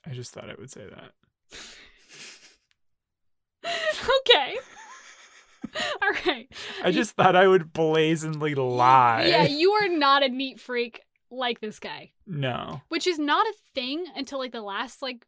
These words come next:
Speaker 2: ten pages of the book, where
Speaker 1: Just
Speaker 2: all of a sudden,
Speaker 1: random
Speaker 2: yeah,
Speaker 1: throw
Speaker 2: there's
Speaker 1: in,
Speaker 2: like,
Speaker 1: in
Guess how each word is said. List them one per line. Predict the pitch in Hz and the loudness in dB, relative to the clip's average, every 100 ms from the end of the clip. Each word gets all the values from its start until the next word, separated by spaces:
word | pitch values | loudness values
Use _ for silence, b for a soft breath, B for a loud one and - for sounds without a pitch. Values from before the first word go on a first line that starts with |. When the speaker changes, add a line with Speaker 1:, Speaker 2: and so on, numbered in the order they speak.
| _ | _
Speaker 2:
ten | - 240 233 | -8 -6 -6
pages | 262 240 | -8 -10
of | 240 | -10
the | 226 | -12
book, | 208 - | -12 -10
where | 147 | -4
Speaker 1:
Just | 170 | -2
Speaker 2:
all | 247 | -2
of | |
a | 131 | 2
sudden, | 127 | 2
Speaker 1:
random | 127 131 131 | 2 0 -4
Speaker 2:
yeah, | |
Speaker 1:
throw | 127 131 | -2 2
Speaker 2:
there's | 127 120 | 4 4
Speaker 1:
in, | |
Speaker 2:
like, | 127 | 2
Speaker 1:
in | - | -4